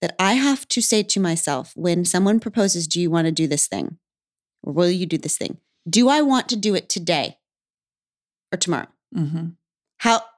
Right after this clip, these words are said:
Speaker 1: if this thing were tomorrow,
Speaker 2: Yeah.
Speaker 1: would I want to do it?
Speaker 2: <clears throat> It's a good barometer.
Speaker 1: Okay. Because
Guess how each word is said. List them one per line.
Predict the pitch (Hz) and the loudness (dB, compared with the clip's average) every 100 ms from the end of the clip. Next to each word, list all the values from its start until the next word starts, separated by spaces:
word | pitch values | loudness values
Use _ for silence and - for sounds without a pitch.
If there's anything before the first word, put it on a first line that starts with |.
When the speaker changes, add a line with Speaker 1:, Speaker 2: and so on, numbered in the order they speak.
| - | -4
Speaker 1:
if | 240 | 0
this | 302 370 | 0 2
thing | 381 359 | 4 4
were | 311 | 4
tomorrow, | 311 277 254 285 285 190 139 - - | 4 6 6 6 4 2 0 -4 -8
Speaker 2:
Yeah. | 202 190 | -4 0
Speaker 1:
would | 208 | 2
I | 196 | 2
want | 196 202 - | 2 -2 -4
to | 185 | -6
do | 185 147 | -2 0
it? | - | 0
Speaker 2:
<clears throat> | 180 | 0
It's | 170 | -2
a | 170 | -2
good | 165 | -2
barometer. | 170 156 156 160 151 | -2 -2 0 0 0
Speaker 1:
Okay. | - 233 190 269 - _ | 2 2 2 -2 -14 _
Because | 233 311 226 208 | -2 2 2 0